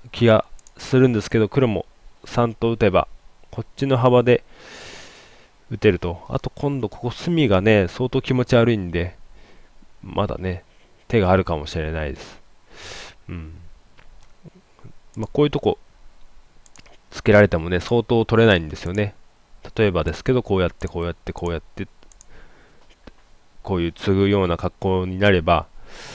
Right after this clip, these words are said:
なかなかこれはこういうような感じがありまして、これはちょっと生きられてしまいますからね。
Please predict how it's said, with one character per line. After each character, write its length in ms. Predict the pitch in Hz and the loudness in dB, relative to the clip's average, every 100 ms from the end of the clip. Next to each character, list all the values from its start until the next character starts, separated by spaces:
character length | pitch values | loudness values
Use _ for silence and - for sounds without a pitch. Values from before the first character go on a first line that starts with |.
| - - - - - _ - - - - - - - 220 | -18 -18 -20 -20 -20 _ -20 -20 -20 -20 -20 -20 -20 -4
な 100 | 117 | 0
か 100 | 135 | 2
な 120 | 131 | 4
か 180 | 117 113 | 6 4
こ 140 | - | 4
れ 80 | 117 | 4
は 200 | 120 117 | 6 4
こ 220 | - 110 | 4 2
う 60 | 107 | 4
い 100 | 104 | 4
う 60 | 104 | 4
よ 140 | 104 | 2
う 40 | |
な 180 | 85 73 | 2 -2
感 260 | - 90 82 | -2 -2 0
じ 100 | 87 | 0
が 180 | 85 - | 0 0
あ 80 | 95 | 0
り 120 | 87 | 0
ま 100 | 87 | -2
し 80 | - | -2
て、 220 | 87 85 _ - - - _ _ - _ _ _ _ - _ - - | -4 -4 _ -20 -20 -20 _ _ -20 _ _ _ _ -20 _ -20 -14
こ 120 | - | -2
れ 80 | 135 | 2
は 100 | 131 | 2
ち 80 | - | 2
ょ 20 | |
っ 40 | 131 | 0
と 80 | |
生 120 | 92 - | 0 4
き 80 | |
ら 100 | 95 | 4
れ 100 | 87 | 4
て 120 | - 85 | 2 -4
し 120 | 85 | -4
ま 60 | |
い 60 | 80 | -4
ま 80 | 80 | -4
す 80 | - | -6
か 120 | 78 | -6
ら 80 | 80 | -2
ね。 280 | 101 98 | -2 -2